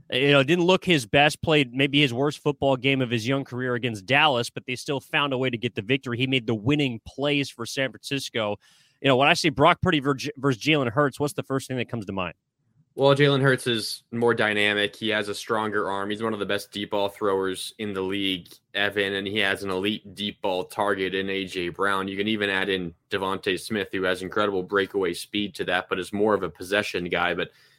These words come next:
Speaker 2: A J Brown is, is their home run hitter, um, and, and he's been phenomenal hitting him down the field. They've hooked up, I think, eleven times in the end zone this season. They've, they've been really good. That connection has been really good in its first season.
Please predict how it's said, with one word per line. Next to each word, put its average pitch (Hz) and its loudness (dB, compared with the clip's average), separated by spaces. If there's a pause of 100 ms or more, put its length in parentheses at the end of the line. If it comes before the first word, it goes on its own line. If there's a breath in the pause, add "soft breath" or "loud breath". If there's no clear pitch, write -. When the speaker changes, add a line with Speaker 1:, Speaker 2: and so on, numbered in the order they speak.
Speaker 2:
A 120 4
J 117 4
Brown 110 4
is, 98 -2
is 107 -2
their 101 2
home 101 -4
run 95 -2
hitter, 101 0 (400 soft breath)
um, 95 2
and, 104 -6
and 101 -4
he's 110 0
been 110 0
phenomenal 117 2
hitting 110 -2
him 113 -2
down 110 0
the 104 -4
field. 117 0
They've 104 0
hooked 120 -4
up, 113 -2
I 104 -2
think, 104 -4 (160)
eleven 110 -2 (360)
times 117 0
in 107 -2
the 104 0
end 117 -4
zone 120 0 (100)
this 120 -2
season. 120 -2
They've, 104 -2
they've 104 0
been 110 0
really 110 0
good. 107 0
That 92 -2
connection 107 -4
has 98 -4
been 101 0
really 98 0
good 98 0
in 92 -4
its 87 -8
first 95 -4
season. 110 0